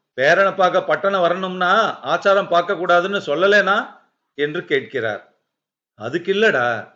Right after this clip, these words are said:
ரயில் தீட்டு என்ன ரயில் தீட்டு? குழந்தைய பார்க்கணும்னு தானே இந்த சரீரத்தை தூக்கிண்டு உங்களுக்கெல்லாம் சிரமம் கொடுத்துட்டு வந்திருக்கேன். சுமந்துண்டு வர ரயிலுக்கு தீட்டு என்ன தீட்டு?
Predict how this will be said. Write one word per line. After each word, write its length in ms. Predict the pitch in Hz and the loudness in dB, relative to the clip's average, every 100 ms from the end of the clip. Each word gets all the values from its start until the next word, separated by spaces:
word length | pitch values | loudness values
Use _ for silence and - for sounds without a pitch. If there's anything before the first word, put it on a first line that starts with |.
| _ _ - | _ _ -8
ரயில் 380 | 120 165 240 | -6 -4 -6
தீட்டு 300 | - 208 208 | -6 -6 -2
என்ன 200 | 196 196 | 0 0
ரயில் 280 | 170 170 170 | 0 0 -4
தீட்டு? 520 | 175 165 165 160 160 _ _ _ _ | -4 -6 -6 -8 -8 _ _ _ _
குழந்தைய 400 | 107 120 170 185 | -8 -6 -2 -2
பார்க்கணும்னு 640 | 180 175 175 180 170 175 165 | 0 -2 -2 -4 -4 -4 0
தானே 260 | 175 196 | 0 0
இந்த 180 | 180 160 - | -4 -6 -4
சரீரத்தை 540 | 135 170 180 175 170 | -4 0 0 -2 -4
தூக்கிண்டு 720 | 160 156 156 156 175 131 110 - _ | -6 -10 -8 -6 -4 -4 -6 -20 _
உங்களுக்கெல்லாம் 640 | 113 131 139 151 151 170 226 | -10 -8 -4 -4 -2 -2 -2
சிரமம் 400 | 165 151 175 170 | -2 -6 -4 -6
கொடுத்துட்டு 380 | 151 135 151 160 | -8 -8 -8 -6
வந்திருக்கேன். 600 | 143 143 127 127 131 101 - _ _ _ - | -4 -4 -4 -4 -4 -6 -16 _ _ _ -10
சுமந்துண்டு 460 | 135 180 202 190 | -6 -4 -4 0
வர 180 | 185 170 | 2 2
ரயிலுக்கு 800 | 151 151 160 160 - 170 147 151 | 2 0 0 -6 -4 -2 -2 -4
தீட்டு 300 | 160 180 170 | -6 -6 -4
என்ன 220 | 185 190 | -4 -2
தீட்டு? 680 | 185 156 151 160 151 151 _ | -2 -4 -8 -6 -8 -10 _